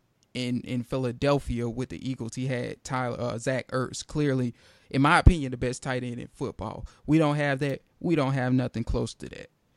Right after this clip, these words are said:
So, uh, clearly that's gonna have to be addressed. Obviously, they can't address it in, in free agency because all of the good tight ends are gone. Like, the closest thing you can maybe say that could have been,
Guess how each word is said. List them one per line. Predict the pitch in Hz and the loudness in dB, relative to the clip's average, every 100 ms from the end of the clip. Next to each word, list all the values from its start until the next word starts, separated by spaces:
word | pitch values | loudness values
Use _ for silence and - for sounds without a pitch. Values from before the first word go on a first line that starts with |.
| _ | _
So, | - - 131 123 | -8 0 2 2
uh, | - | -4
clearly | - 180 170 147 | -2 0 0 0
that's | 143 - | 0 0
gonna | 135 127 | 2 2
have | 120 | 0
to | 117 | -2
be | 127 117 | -6 -6
addressed. | 113 123 120 - - _ - | -4 -4 -4 -6 -16 _ -2
Obviously, | 139 151 151 143 147 | 4 4 4 2 0
they | 139 135 | 0 2
can't | 147 135 | 2 2
address | 127 131 127 127 | 2 0 -2 -6
it | 98 | -8
in, | - | -6
in | 139 123 | -4 -4
free | 120 139 131 | -4 -4 -2
agency | 127 110 - 123 | -2 -4 -6 -6
because | 131 127 123 | -4 -2 -2
all | 120 127 | 0 0
of | 113 | -2
the | 127 | -4
good | 123 120 | -2 -4
tight | - 127 123 | -2 -4 -2
ends | 127 - | -2 -4
are | 110 | -4
gone. | 127 127 120 | -2 -2 -2
Like, | 92 - | -6 -8
the | 117 | -6
closest | 160 151 151 139 - | -2 -2 -2 -4 -2
thing | 143 135 131 - _ _ _ - | -2 -2 -4 -8 _ _ _ -4
you | 143 | 0
can | 131 113 | 2 2
maybe | 120 139 143 131 | 2 2 2 0
say | - 127 123 | 0 0 0
that | 123 113 | -2 -6
could | - 135 | -2 -2
have | 120 117 | -2 -2
been, | 127 120 117 | 0 0 -2